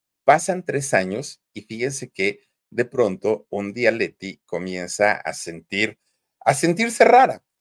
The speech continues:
Va al médico y le dicen que efectivamente estaba embarazada. Estaba feliz de la vida porque era algo que deseaba desde que estaba chiquita. Cuando le dan el, el anuncio de que estaba embarazada, ya tenía treinta y cinco años,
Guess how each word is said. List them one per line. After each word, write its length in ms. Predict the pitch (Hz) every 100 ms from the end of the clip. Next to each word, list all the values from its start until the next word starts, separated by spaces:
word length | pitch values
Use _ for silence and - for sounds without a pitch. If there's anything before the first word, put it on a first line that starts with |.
| _ _ _ _
Va 140 | 98 127
al 120 | 175
médico 640 | 196 135 107 - 139 - _
y 120 | 196
le 140 | 196
dicen 540 | 185 104 - 107 123 - _
que 220 | 147 160
efectivamente 1000 | - 95 82 - 110 127 135 90 101 123 -
estaba 400 | 95 - 90 98
embarazada. 640 | 104 85 71 - 76 73 _ _ _ _ _ _ _ _ _ _
Estaba 300 | - - 131
feliz 300 | 127 98 98
de 80 | 95
la 140 | 85
vida 320 | 95 127 110 -
porque 240 | - 120
era 80 | 131
algo 220 | 147 156
que 120 | 139
deseaba 880 | 104 107 - - 139 151 160 - - _
desde 520 | 113 117 113 107 107
que 80 | -
estaba 340 | 95 117 143
chiquita. 440 | - 131 131 - - _ _ _ _ _ 139
Cuando 160 | 131
le 140 | 143 160
dan 120 | 254
el, 300 | 320 262 156
el 120 | 113 107
anuncio 320 | 107 120 160
de 80 | 139
que 80 |
estaba 160 | - 113
embarazada, 460 | 139 101 - 110 135
ya 100 | 117
tenía 320 | 156 143 139
treinta 340 | 151 135 -
y 120 | 85
cinco 420 | 87 107 123 123 98
años, 460 | 160 143 80 -